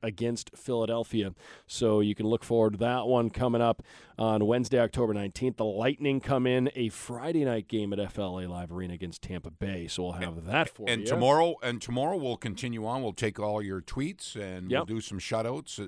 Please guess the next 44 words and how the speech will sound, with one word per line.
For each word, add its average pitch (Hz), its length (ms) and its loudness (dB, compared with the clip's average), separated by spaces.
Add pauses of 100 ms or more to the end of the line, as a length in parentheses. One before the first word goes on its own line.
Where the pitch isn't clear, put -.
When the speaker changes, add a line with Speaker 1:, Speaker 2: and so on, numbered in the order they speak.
(100)
Speaker 2:
shout 110 380 -8
outs 131 240 -10
as 92 140 -12
well, 143 400 -6 (580)
and, 98 960 -6
uh, 101 380 -4 (120)
continue 117 440 -6
to 98 60 -6
have 104 180 -6
some 98 180 -10
fun. 107 320 -6 (260)
Speaker 1:
Yeah, 123 140 4
lots 120 340 4
to 127 120 0
get 120 220 0
to 113 200 0
tomorrow, 110 560 4
of 98 140 -2
course, 107 500 -2
uh, 104 220 0
with 101 320 0
the 101 200 0 (440)
draft 185 560 8
coverage 214 480 8
continuing 170 840 4
as 135 140 2
we 156 140 4
head 196 160 4
down 175 200 6
the 151 60 4
stretch 147 360 4
here, 131 200 6
Randy, 120 480 4
uh, 123 80 6
with 139 180 4
everybody 120 300 2
for 123 140 2
about 120 180 6
another 120 220 4
five 120 280 2
minutes 123 280 0
or 117 80 -2
so 117 340 0
here. 117 400 4